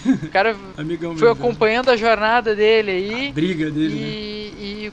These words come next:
Speaker 1: qu-, quantas pessoas legais, cara, a gente conheceu através do Xbox, que é uma plataforma que sempre incentivou esse contato, cara.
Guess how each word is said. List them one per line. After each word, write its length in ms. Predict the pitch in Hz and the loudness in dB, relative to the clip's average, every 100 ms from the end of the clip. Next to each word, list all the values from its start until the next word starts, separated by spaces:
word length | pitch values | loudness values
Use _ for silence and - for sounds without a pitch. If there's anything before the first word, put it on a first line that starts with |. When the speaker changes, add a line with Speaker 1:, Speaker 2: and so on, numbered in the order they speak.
| - | -6
Speaker 1:
qu-, 220 | 247 220 | -6 -4
quantas 420 | - 285 370 339 | -2 -2 -2 -6
pessoas 520 | - 269 - 285 269 | -6 -10 -6 -6 -6
legais, 480 | 240 240 202 240 233 | -6 -2 2 2 2
cara, 220 | - 175 | -4 -8
a 20 | 170 | -8
gente 240 | 180 170 | -10 -10
conheceu 520 | 196 185 170 196 202 | -10 -10 -8 -6 -6
através 640 | 208 208 202 214 196 214 208 | -6 -8 -6 -6 -4 -4 -2
do 80 | 226 - | -4 -4
Xbox, 400 | 196 240 - - | -4 -4 -4 -14
que 320 | 262 277 302 | -12 -10 -6
é 60 | 269 | -4
uma 120 | 277 | -4
plataforma 440 | 277 277 269 285 302 | -4 -4 -2 -2 -2
que 100 | - | -8
sempre 280 | 302 320 | -10 -8
incentivou 540 | 294 302 294 240 214 262 | -6 -6 -8 -10 -4 -4
esse 160 | 254 | -4
contato, 560 | - 240 208 226 233 - | -8 -10 -2 0 0 -2
cara. 200 | 151 135 | -8 -8